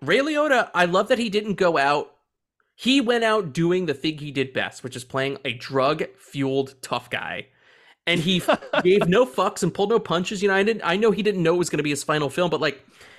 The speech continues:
Speaker 1: it's funny. You think of people's final films, and it, it's always something weird. You know, they're like, "Oh, they played this,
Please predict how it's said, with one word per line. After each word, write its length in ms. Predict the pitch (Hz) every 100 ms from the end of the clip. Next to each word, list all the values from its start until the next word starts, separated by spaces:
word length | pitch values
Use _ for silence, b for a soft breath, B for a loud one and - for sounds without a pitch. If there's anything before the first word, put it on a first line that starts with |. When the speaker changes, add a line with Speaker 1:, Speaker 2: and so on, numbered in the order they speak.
| B
Speaker 1:
it's 160 | 180 -
funny. 260 | 240 214
You 120 | 165
think 160 | 156 208
of 120 | 208
people's 280 | - 185 165
final 260 | 165 160 151
films, 320 | 151 147 139
and 120 | 123
it, 160 | 117 110
it's 140 | 147
always 180 | 151 151
something 320 | 165 135 123
weird. 320 | 117 127 117
You 60 | 117
know, 100 | 113
they're 100 | 113
like, 180 | 110 -
"Oh, 180 | 202 196
they 100 | 175
played 320 | - 196 180
this, 220 | 160 -